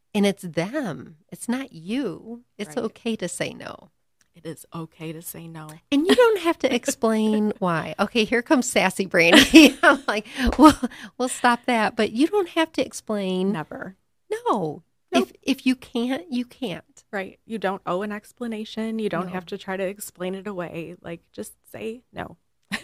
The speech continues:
Speaker 1: Yes. And, and then you can say, "I'm unplugging." <laughs>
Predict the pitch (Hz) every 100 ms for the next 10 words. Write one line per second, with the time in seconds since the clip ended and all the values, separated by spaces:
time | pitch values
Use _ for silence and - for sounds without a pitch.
0 | - _ _ - 302 - - - - 294
1 | 294 - - - - 226 - 226 214 214
2 | 240 480 523 _ 226 - 196 214 - 190
3 | 185 196 220 226 277 - 294 233 214 202
4 | 254